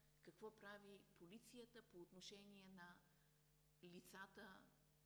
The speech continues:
обикновените граждани, с които влиза в взаимоотношения по отношение на опазване на окол-, на обществения ред или разследването на, на, на престъпления.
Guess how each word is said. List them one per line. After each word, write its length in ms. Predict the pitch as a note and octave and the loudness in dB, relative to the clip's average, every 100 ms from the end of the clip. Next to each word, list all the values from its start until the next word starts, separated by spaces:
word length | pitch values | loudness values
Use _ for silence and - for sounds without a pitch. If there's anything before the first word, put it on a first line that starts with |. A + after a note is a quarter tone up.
| - | -2
обикновените 640 | F3+ F#3+ F#3 F#3 F#3 F#3 | 0 2 4 4 2 -2
граждани, 480 | F3 F3 F3 F3 F3 | -4 -2 -2 -4 -6
с 240 | F3 F3 - | -6 -8 -2
които 400 | E3+ E3 E3+ E3 - - - - D#3 | -2 -2 -6 -6 -8 -12 -14 -14 -8
влиза 380 | E3+ G#3 F#3 F3+ | 0 0 0 0
в 180 | F3 E3+ | 0 -2
взаимоотношения 960 | E3+ F3 E3+ E3 E3 E3+ E3+ E3+ E3+ | -2 0 0 -2 0 0 2 0 -4
по 140 | E3 E3+ | -4 -4
отношение 540 | D#3+ E3+ - E3 E3 | -2 -2 -2 -2 -2
на 120 | D#3+ | -4
опазване 460 | D#3+ E3 E3 E3 D#3+ | -4 -4 -4 -4 -6
на 100 | D#3+ | -6
окол-, 320 | D#3 - E3+ D#3 | -8 -6 -6 -4
на 160 | E3 D#3+ | -6 -4
обществения 600 | E3 F#3+ - F#3 F3+ F3 | -2 -4 -4 -4 -2 -2
ред 140 | F3 - - - - - - | -4 -8 -12 -12 -14 -12 -2
или 440 | F3+ F3 E3+ F3 - | 0 2 2 0 0
разследването 720 | E3+ - E3+ F3 E3 D#3+ E3 | 0 0 0 0 -2 -4 -6
на, 280 | D#3+ D#3 D#3+ D#3+ - | -4 -4 -4 -6 -8
на, 300 | E3+ D#3+ D#3+ D#3+ | -6 -4 -4 -4
на 100 | E3 | -6
престъпления. 800 | E3 D#3+ - - E3 D#3+ E3 | -4 -4 -6 -6 -4 -4 -6